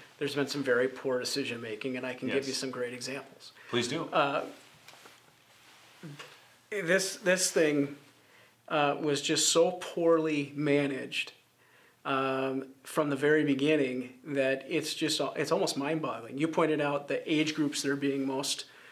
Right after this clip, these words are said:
Speaker 1: uh, seriously
Speaker 2: Yeah.
Speaker 1: impacted by covid.
Speaker 2: Yeah.
Speaker 1: What does this governor do? This governor literally sent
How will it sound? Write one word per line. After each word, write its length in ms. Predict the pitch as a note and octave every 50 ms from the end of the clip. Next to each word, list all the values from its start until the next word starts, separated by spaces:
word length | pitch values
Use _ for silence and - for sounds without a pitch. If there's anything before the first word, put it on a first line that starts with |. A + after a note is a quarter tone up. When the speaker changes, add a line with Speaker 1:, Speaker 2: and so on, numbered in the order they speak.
| - - - _ -
Speaker 1:
uh, 200 | - D3 C3 B2+ B2
seriously 420 | - - D#3+ D#3+ D#3+ D#3+ E3+ D#3 D3 -
Speaker 2:
Yeah. 80 | E3+
Speaker 1:
impacted 480 | E3 D#3+ D3+ D3+ C#3 C3+ - D#3 C#3 C3+
by 120 | C#3 C3+ C3+
covid. 400 | - - C#3+ B2+ A#2+ A#2 - - - - - - - - - -
Speaker 2:
Yeah. 60 | - - -
Speaker 1:
What 160 | C#3+ D3+ E3+
does 160 | F#3 G#3 F#3 E3+
this 160 | G#3+ G#3+ -
governor 380 | - A3 G#3+ A3 A3+ A3+ A3+
do? 320 | A3+ A3+ A#3+ C4 C3+ - - - - - - _ -
This 260 | D#3+ D#3+ G3 A#3+ A#3
governor 460 | - - A3 F#3 F3 E3+ E3 D#3+ D#3 D3+
literally 480 | D3+ D#3 E3+ F3+ G3 F#3+ F3 D#3+ D3+
sent 560 | D3+ - - - E3+ D3+ D3 C#3+ C3+ - -